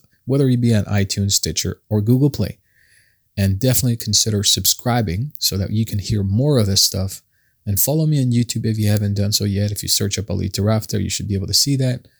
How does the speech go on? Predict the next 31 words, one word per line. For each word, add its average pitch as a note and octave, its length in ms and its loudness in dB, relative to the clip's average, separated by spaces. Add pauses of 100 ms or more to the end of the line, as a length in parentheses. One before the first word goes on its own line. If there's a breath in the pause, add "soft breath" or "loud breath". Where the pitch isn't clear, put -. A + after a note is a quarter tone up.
(480 soft breath)
And, G2+ 360 2
uh, G2 180 0
I G#2 60 0 (120)
definitely A#2+ 380 0
look G2+ 100 -2
se-, - 320 0
forward G#2 360 0
to - 100 -6
hear, - 320 -4
you A2 260 0
know, G2+ 60 2
seeing B2+ 300 2
you A#2+ 100 2
on A2 100 0
the G#2 60 2
next G2+ 320 0
episode F#2+ 400 -2
and F#2 120 -4
having G2 240 -2
you F#2+ 100 -2
on F#2 140 -4
board F2 200 -8
once F#2 220 -2
again. E2+ 240 -8 (800)
Hope G#2 160 -2
you G#2+ 120 2
guys F#2+ 120 4
stay G2+ 160 0
safe - 280 2
and A#2 80 0
sound. G2 380 0